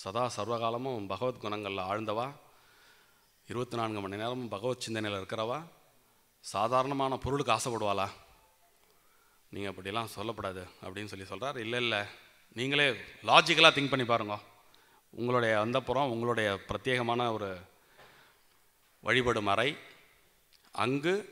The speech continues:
உங்களை தாண்டி பிரவேசிக்கக்கூடியவா யார்? நீங்களே சொல்லுங்க அப்படின்னோடனே இவருக்கு கு-, ராஜா தானே, பயங்கர ஷார்ப் இன்டலெக்ட் அவரு, புரிஞ்சுக்கிறார். இது வந்து இவா ஒரு கான்ஸ்பிரசி பண்றா அப்படிங்கிறத தெரிஞ்சுக்கிறார்.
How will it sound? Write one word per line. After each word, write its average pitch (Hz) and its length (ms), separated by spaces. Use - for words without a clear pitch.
உங்களை 143 300
தாண்டி 170 320
பிரவேசிக்கக்கூடியவா 151 720
யார்? 127 260
நீங்களே 135 300
சொல்லுங்க 107 260
அப்படின்னோடனே 127 460
இவருக்கு 147 320
கு-, 117 180
ராஜா 220 260
தானே, 143 180
பயங்கர 147 280
ஷார்ப் 151 300
இன்டலெக்ட் 117 420
அவரு, 95 220
புரிஞ்சுக்கிறார். 170 480
இது 113 140
வந்து 127 240
இவா 110 140
ஒரு 98 140
கான்ஸ்பிரசி 123 600
பண்றா 113 320
அப்படிங்கிறத 110 420
தெரிஞ்சுக்கிறார். 107 440